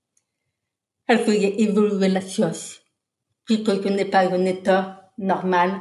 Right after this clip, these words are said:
on a le parfaitement bien qu'on fait évoluer la science. C'est justement quand on est autre, bizarre, étrange, étonnant, que la science se penche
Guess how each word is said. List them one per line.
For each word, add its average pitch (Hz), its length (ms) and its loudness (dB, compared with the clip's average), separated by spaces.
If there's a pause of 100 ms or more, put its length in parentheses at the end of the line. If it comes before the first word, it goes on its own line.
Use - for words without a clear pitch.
(140)
on 196 160 -2
a 175 60 0
le 170 260 -6
parfaitement - 560 -2
bien 185 420 0 (380)
qu'on 175 100 -8
fait 175 220 0
évoluer 190 340 0
la 202 120 0
science. - 400 -10 (640)
C'est 247 160 6
justement 220 520 2
quand 190 220 -2
on 196 160 0
est 196 320 -6 (180)
autre, 226 280 2 (680)
bizarre, 165 580 -2 (420)
étrange, 190 600 2
étonnant, 190 440 0 (1400)
que - 460 2 (220)
la 208 120 2
science 208 360 2
se 208 100 -2
penche 208 360 2